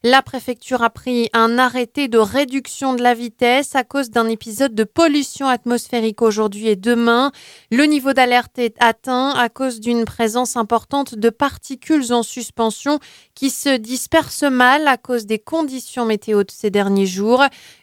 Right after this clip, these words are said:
Utilisez donc, si possible, plutôt les transports en commun. Sinon, vous réduisez votre vitesse de vingt kilomètres heure.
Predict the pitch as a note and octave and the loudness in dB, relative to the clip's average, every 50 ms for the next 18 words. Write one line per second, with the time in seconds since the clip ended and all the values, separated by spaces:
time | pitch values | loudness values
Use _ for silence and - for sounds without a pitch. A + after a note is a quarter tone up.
0 | _ C#4+ D4+ D#4 D4+ D#4 - - D4 C#4 C#4 B3+ B3+ B3 A3 A3+ A3+ A3+ A#3 - | _ 2 4 4 4 2 -2 -8 -6 -4 -4 -2 -2 -2 0 0 0 0 0 -4
1 | - - A#3+ G#3+ - A3+ G#3+ - - - B3+ A3 A3+ A3 G#3 - - B3 A3+ - | -8 -14 -12 -8 -6 -6 -6 -6 -8 -10 -8 -4 -2 -2 -2 -2 -4 -10 -6 -2
2 | - B3+ A3+ A3 G#3+ - - A#3+ A#3 A3 - - B3 A3 G#3+ A3 G#3+ - A#3 A3+ | 0 0 0 0 -2 -4 -4 -6 -6 -4 -2 -2 0 0 0 -2 -2 -2 -2 -2
3 | A3 A3+ A#3 C#4 D#4 C#4+ C#4 - - - B3+ B3+ C4+ C#4 A#3 G#3+ A3 G3+ G3+ C4+ | 0 0 0 0 0 -2 -4 -8 -10 -6 -4 -2 -2 -2 -2 0 -2 0 0 -2
4 | D4 C4 C4+ C#4 B3+ - C4 B3 A3 A3 G#3+ - - A3+ G3+ G#3 G#3+ G3+ - A#3 | -2 -2 -2 -2 -2 0 -2 0 0 0 -2 -4 -6 -6 -6 -4 -6 -4 -2 -2
5 | A3 G3+ F#3+ F3+ G#3 G3+ F#3 F#3+ A3+ B3+ C#4 - - - B3+ A3+ G#3 G#3 G3+ G3+ | -2 -2 0 0 0 0 0 0 -2 -2 -4 -4 -8 -4 -2 0 2 2 0 0
6 | - - - G#3 G#3+ A#3+ C4 C#4+ | -2 -4 0 2 4 4 4 2